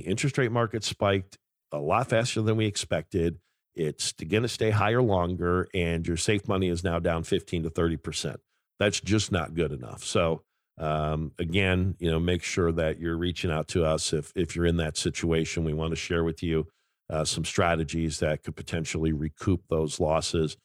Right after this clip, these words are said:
uh, much faster than what you're currently doing. Six three oh, four nine two, uh, nineteen twelve, six three zero, four nine two, nineteen twelve. Paige will, uh,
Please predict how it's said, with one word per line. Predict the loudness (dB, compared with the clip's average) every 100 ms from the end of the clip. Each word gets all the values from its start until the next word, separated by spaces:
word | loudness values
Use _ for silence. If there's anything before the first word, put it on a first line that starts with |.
| _ _ -6
uh, | 0
much | 0 0
faster | -2 -2 -2 -2 -2
than | 0 0 0
what | -2 -4
you're |
currently | -6 -4 -2 -2
doing. | 0 -2 -2 -4
Six | -2 -2
three | -2 2 2
oh, | 2
four | 0 0 2
nine | 2 0
two, | -2 -2 0 -2 -6 _ _ -10
uh, | -4
nineteen | 0 0 0 -2 -2 -2
twelve, | -2 0 0 -2 -4
six | -4 -4 -4
three | -2 0 0
zero, | 0 2 2 0
four | 0 2 2 0
nine | 0 0 0 -2
two, | 0 0
nineteen | 0 -4 -4 -4 -4
twelve. | -2 -4 -4 -6 _ _ _ -4
Paige | 0 0 0
will, | 0 2 0 0
uh, | -2 -4